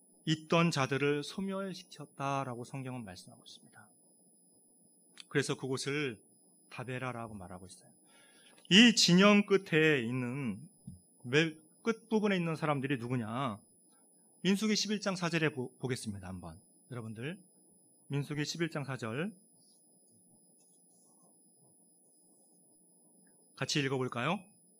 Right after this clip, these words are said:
시작. 그들 가운데 섞여 사는 무리가 탐욕에 빠짐에 이스라엘 자손도 다시 울며 이르되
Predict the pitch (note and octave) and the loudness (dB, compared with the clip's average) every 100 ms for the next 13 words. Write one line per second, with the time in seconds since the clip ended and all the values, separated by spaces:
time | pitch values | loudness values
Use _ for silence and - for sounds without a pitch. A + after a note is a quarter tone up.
0 | _ - _ - - C3+ A#2 C#3+ G3+ - | _ -20 _ -10 -2 0 4 2 2 -4
1 | - - _ - F3 F3 F3 F3 E3+ D#3+ | -20 -20 _ 6 10 10 10 10 8 8
2 | G#3+ - A3 A3 G#3+ A3 F3+ F#3 F#3 F#3 | 4 6 8 10 10 10 10 8 8 6
3 | F#3 A#3 B3 A#3 A3 F#3+ F3+ D3 D#3+ A3+ | 6 4 6 6 8 6 6 2 4 2
4 | - - - - F#3 A#3 A#3 A3+ G#3+ G3+ | 0 -18 -12 -2 2 8 8 10 8 6
5 | G3+ G3+ G3+ G3 - F#3+ - B3 A3+ A3 | 6 6 6 4 4 4 4 6 8 8
6 | A3 F3 E3+ F3 D3+ | 8 6 6 6 6